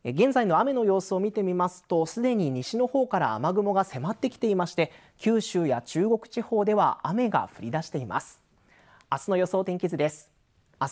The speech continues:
日は前線や低気圧がに-、日本付近に近づいてきまして、南風も強まる見込みです。沿岸を中心に風が強く吹いて、湿った空気も流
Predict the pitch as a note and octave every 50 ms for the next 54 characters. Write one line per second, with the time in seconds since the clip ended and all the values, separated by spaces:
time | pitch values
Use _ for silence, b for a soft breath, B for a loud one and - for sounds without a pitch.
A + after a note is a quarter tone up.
0 | - - G3 F3+ E3+ D#3+ D3 C3+ E3 G#3 A3+ A3 - A3+ A3+ A3+ G#3+ G#3+ G#3+ G#3
1 | G#3 A#3+ A#3+ A#3+ - C4 C4 B3 - - G#3 G3+ F3 D3 C#3+ C#3 C3+ - _ -
2 | D#3+ C#3+ B2+ D#3+ G3+ G#3+ G#3+ - _ - G3+ F3 D3+ C#3 - - - E3+ F3+ F3+
3 | F#3+ F#3+ F3+ F3+ D#3 D3+ D#3 D3 D3 D3 - - - D#3 D3+ B B B B B
4 | B - D3+ G3 B3 C#4+ D#4 D#4+ D4+ - - C#4+ A#3 C4 B3+ A#3+ A#3+ A3+ A3 A3
5 | - - - A2+ B2 D#3 F3+ G3+ G3+ F#3 D3+ A#2 G#2 - A#2 G#2 G2+ F2+ B2 D3+
6 | - - - _ _ _ _ _ _ _ D3+ F#3 G3+ G3 G3 G3 F#3+ F#3+ F3+ -
7 | F3+ F3 E3 - - E3 D#3 D#3 C#3 - - C3+ B2+ E3+ F3+ F#3 F#3+ F#3 F#3 -
8 | - A3+ A3+ G#3 A3 F#3+ - G3 F3+ F3+ - F#3 F3 B B B - - - E3+
9 | F#3 A#3 B3+ - D4 C#4 - D4+ D4+ - - A#3+ F3 C#3